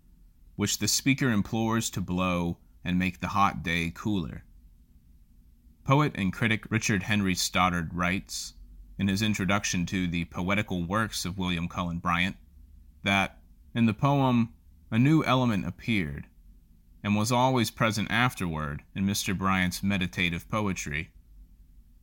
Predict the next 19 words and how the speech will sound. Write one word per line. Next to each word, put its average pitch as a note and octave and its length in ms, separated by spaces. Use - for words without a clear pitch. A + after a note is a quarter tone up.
the A#2 100
association C3+ 720
of G#2+ 120
humanity G#2+ 760
with G2 180
nature, G#2 480
a F#2 100
calm G#2+ 680
but F#2 120
sympathetic A2+ 680
recognition F#2+ 880
of F#2+ 140
the G2 80
ways A2 440
of G2 140
man F2+ 460
and G#2+ 80
his F#2+ 140
presence G#2 560